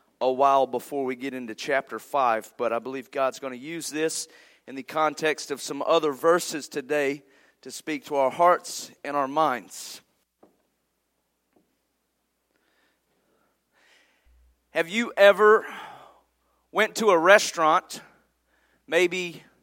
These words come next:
after a hot summer's day, and you've been out of town and walked around somewhere like the beach or something like that?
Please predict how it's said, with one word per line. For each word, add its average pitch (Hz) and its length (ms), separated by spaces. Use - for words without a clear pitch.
after 170 300
a 147 80
hot 175 260
summer's 170 440
day, 160 360
and 135 120
you've 123 340
been 170 140
out 165 160
of 135 80
town 165 360
and 139 140
walked 160 300
around 160 300
somewhere 151 580
like 131 240
the 127 100
beach 151 460
or 120 80
something 156 420
like 143 240
that? 139 280